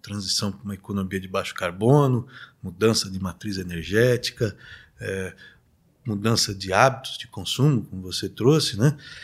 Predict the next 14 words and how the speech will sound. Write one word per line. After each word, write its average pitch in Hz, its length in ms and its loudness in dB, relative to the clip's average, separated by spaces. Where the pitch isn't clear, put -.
É, 104 400 0
então 127 240 4
me 170 140 6
parece 165 600 4
que 170 280 0
as 156 140 2
soluções 156 1080 4
precisam 143 540 2
ser 131 320 4
mais 117 340 2
holísticas 120 1040 0
para 120 240 6
não 131 200 2
criar 120 600 4